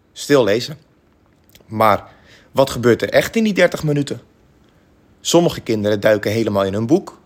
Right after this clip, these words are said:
Anderen dwalen af, bladeren gedachteloos of staren uit het raam.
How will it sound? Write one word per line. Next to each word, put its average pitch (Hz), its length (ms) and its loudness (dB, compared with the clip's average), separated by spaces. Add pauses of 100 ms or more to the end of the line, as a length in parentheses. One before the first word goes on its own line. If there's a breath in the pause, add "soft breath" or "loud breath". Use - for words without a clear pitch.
(640)
Anderen 117 360 0
dwalen 104 320 2
af, - 340 0 (600 loud breath)
bladeren 190 460 0
gedachteloos 143 760 0
of - 360 0
staren 175 400 2
uit 160 120 -4
het 143 100 0
raam. 147 320 -2